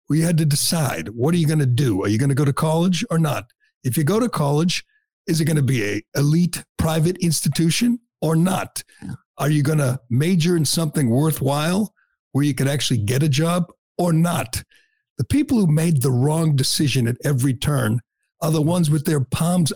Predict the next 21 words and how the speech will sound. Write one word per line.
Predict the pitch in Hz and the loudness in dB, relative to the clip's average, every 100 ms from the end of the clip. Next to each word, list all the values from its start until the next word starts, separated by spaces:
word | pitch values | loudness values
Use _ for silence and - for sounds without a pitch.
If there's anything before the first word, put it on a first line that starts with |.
| - | -2
out | 113 - | -2 -2
right | 147 127 | -2 -2
now, | 123 135 135 | 0 -2 0
out | 143 | -2
in | 147 | -2
front | 143 156 | -2 0
of | 135 | 0
the | |
Supreme | - 131 165 165 | 0 -2 0 0
Court, | 135 180 180 - - _ _ _ _ - | 0 0 -2 -4 -10 _ _ _ _ -6
saying, | - 175 160 131 | -2 0 2 2
"Gimme, | 131 208 214 202 117 85 - _ _ - | 2 2 2 2 0 -4 -10 _ _ -4
pay | 127 196 190 | 0 2 2
my | 170 175 170 | 2 2 0
debts. | 127 180 151 - - - | 0 0 -2 -2 -4 -2
It's, | 151 135 - - | -2 -2 -4 -6
it's | 170 151 | -2 -2
good | - 190 208 151 | 0 0 2 2
for | 170 | 2
the | 165 | 0
economy," | 131 - 175 170 139 | 0 -2 0 0 -2